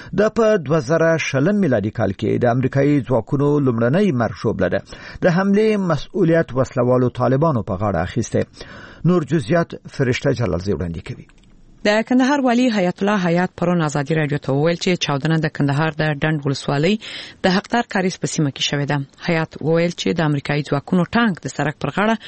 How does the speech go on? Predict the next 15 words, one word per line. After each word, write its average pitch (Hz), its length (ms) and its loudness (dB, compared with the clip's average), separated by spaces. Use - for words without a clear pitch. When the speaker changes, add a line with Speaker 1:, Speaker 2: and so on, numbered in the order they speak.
Speaker 2:
په 165 80 -2
ماین 143 340 0
الوتی 127 380 -2
دی. 127 180 0
د 208 60 4
کندهار 220 340 0
والي 208 240 2
زیاته 202 260 -2
کړه 202 120 -2
چې 196 140 0
دوه 190 160 2
امریکایي 180 420 0
عسکر 165 280 -2
وژل 147 200 0
سوي 202 340 0